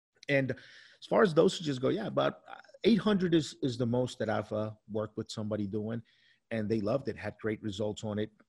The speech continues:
It, it is suppressive. Their testosterone levels, uh, did take a, a dive. It, they were definitely suppressed from it. But besides that, not much else. Uh, this guy did a, a great recomposition with,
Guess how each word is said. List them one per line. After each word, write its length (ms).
It, 180
it 80
is 220
suppressive. 560
Their 220
testosterone 640
levels, 420
uh, 140
did 160
take 300
a, 180
a 80
dive. 340
It, 140
they 40
were 60
definitely 320
suppressed 400
from 200
it. 100
But 360
besides 500
that, 340
not 320
much 320
else. 480
Uh, 260
this 180
guy 220
did 180
a, 180
a 40
great 260
recomposition 960
with, 160